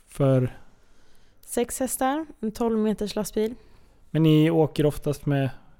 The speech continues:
Speaker 1: var du med fyra hästar? Tre?
Speaker 2: Fyra har vi väl åkt på så här långa resor som mest. Då har vi haft som mest fyra hästar. Jag och min tränare Mattias Jansson brukar försöka samåka.
Speaker 1: Mm.
Speaker 2: Eh, och då har han med sig två och jag med sig,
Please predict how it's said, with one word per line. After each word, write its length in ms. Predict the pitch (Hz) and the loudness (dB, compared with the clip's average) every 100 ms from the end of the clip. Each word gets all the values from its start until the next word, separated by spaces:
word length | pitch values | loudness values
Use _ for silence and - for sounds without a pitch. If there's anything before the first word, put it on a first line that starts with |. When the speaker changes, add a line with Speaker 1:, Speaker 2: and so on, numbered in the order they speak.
| - - | -20 0
Speaker 1:
var 120 | 147 | 4
du 60 | 147 | 4
med 500 | 151 135 135 - 180 | 4 2 -2 -8 -12
fyra 340 | - 165 156 143 | -2 2 4 2
hästar? 240 | 123 - | -2 -8
Tre? 200 | - 254 | -2 2
Speaker 2:
Fyra 320 | 240 233 220 220 190 175 - 95 175 | 6 6 6 6 6 4 2 0 0
har 140 | 190 | 2
vi 160 | 180 185 | 2 2
väl 140 | 180 | 2
åkt 240 | 180 - - | 0 -2 -4
på 80 | |
så 80 | 170 | -2
här 100 | 175 | 0
långa 400 | 170 180 185 190 | 2 4 4 4
resor 420 | 175 151 - 101 165 | 2 -2 -4 -6 -8
som 240 | - 170 | -4 0
mest. 340 | 175 - - - | 0 -2 -4 0
Då 60 | |
har 80 | 175 | 0
vi 60 | 170 | -2
haft 180 | - - - | -6 -10 -14
som 180 | - 175 | -6 -2
mest 180 | 180 - | -2 -2
fyra 260 | - 170 | -4 -2
hästar. 380 | 170 160 - - 175 | -2 -4 -4 -4 -2
Jag 380 | 180 175 165 | 2 2 2
och 220 | - - 175 | -2 -6 -4
min 180 | 165 | -2
tränare 540 | 160 170 165 170 170 87 | -2 -2 0 -2 -4 -6
Mattias 580 | 104 - - 175 165 190 | -6 -6 -4 -2 -2 -2
Jansson 420 | 190 185 - - | -2 -4 -6 -8
brukar 500 | - 170 - - 58 - - - | -10 -10 -10 -10 -10 -14 -20 -10
försöka 280 | - 196 | -6 -4
samåka. 680 | 196 226 226 233 233 269 294 - - - | -2 0 2 2 2 2 2 -2 -16 -2
Speaker 1:
Mm. 160 | 131 139 - - - - - 202 196 190 185 180 185 | 0 0 -2 -20 -20 -20 -6 0 2 2 2 0 -2
Speaker 2:
Eh, 40 | |
och 120 | - 190 | -2 0
då 140 | 202 | 2
har 160 | 190 180 | 4 4
han 200 | 190 202 | 2 2
med 140 | 196 | 0
sig 100 | 214 | -2
två 300 | 202 214 202 | -4 -2 0
och 100 | 202 | 0
jag 160 | 196 196 | 0 0
med 140 | 196 | -2
sig, 120 | - | -6